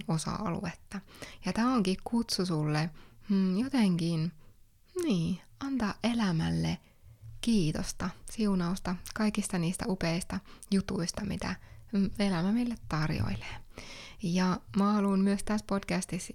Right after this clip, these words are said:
jakaa mun lomahelmiä sulle. Mä oon ollut just pari viikkoa lomalla ja oppinut ihan hurjan määrän kaikkia ihania juttuja. Ja tässä jaksossa mä oon niinku kiteyttänyt nämä kolme asiaa elämästäni sen perusteella, että mitä mä oon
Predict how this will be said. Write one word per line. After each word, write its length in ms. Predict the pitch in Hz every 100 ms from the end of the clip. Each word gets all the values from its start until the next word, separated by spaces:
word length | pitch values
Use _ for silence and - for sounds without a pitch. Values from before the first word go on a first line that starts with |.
| -
jakaa 500 | 185 - 185 170 160
mun 360 | 175 175 165 -
lomahelmiä 840 | 196 214 190 170 175 170 151 -
sulle. 280 | 185 160 165
Mä 120 | 165
oon 80 | 175
ollut 160 | 190 185
just 260 | 196 - - - - - - - - -
pari 240 | 214 214
viikkoa 680 | 196 175 - - 170 160 - -
lomalla 720 | 175 175 196 214 185 165 170 180 - - -
ja 320 | 170 160 151 - - -
oppinut 460 | - 208 - 185 165
ihan 300 | 190 180 185
hurjan 460 | 214 220 208 190
määrän 440 | 180 170 160 165 160
kaikkia 420 | 175 185 - -
ihania 440 | 180 180 175 151
juttuja. 540 | 151 202 - - 185 180 - - - - -
Ja 100 | 175 -
tässä 320 | 214 214 190
jaksossa 540 | 170 185 - 202 -
mä 100 | 165
oon 120 | 160
niinku 200 | 165 185 -
kiteyttänyt 680 | 240 240 220 208 202 180
nämä 200 | 170 165 175
kolme 360 | 240 240 208
asiaa 380 | 185 190 180 165
elämästäni 640 | 170 180 165 175 - - 170
sen 220 | 190 185
perusteella, 600 | 175 170 180 - 180 -
että 120 | -
mitä 240 | 175 175 165
mä 160 | 165
oon 140 | 170